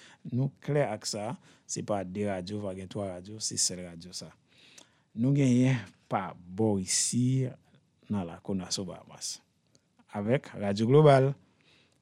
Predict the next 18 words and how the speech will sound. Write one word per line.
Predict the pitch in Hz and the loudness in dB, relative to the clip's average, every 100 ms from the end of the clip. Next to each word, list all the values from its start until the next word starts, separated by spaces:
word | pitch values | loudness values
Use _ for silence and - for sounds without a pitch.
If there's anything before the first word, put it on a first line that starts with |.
| _ _ | _ _
se | - 101 95 - - | -14 -10 -10 -12 -2
Smith | 110 - 113 127 - - - - _ _ _ _ _ | 2 4 6 6 2 -10 -14 -20 _ _ _ _ _
ki | 113 104 | -16 -12
a | 104 | -12
fwape | 101 120 101 120 | -4 0 2 2
ladan, | 107 95 127 175 - _ _ _ _ 107 | 2 4 4 4 -2 _ _ _ _ -8
nou | 104 | -4
menm | 95 107 117 101 | 0 2 4 2
n | 98 | 0
a | 110 | -2
fwape | - 95 107 | -4 -2 -4
pa | 104 98 95 | -2 -2 -2
bò | 90 85 | -6 -6
isi. | - 98 | -4 -4
Zanmi | 95 127 190 214 | 0 8 12 12
pa | 202 185 | 12 12
nou, | 185 175 | 12 10
Smith, | - 170 170 | 8 4 4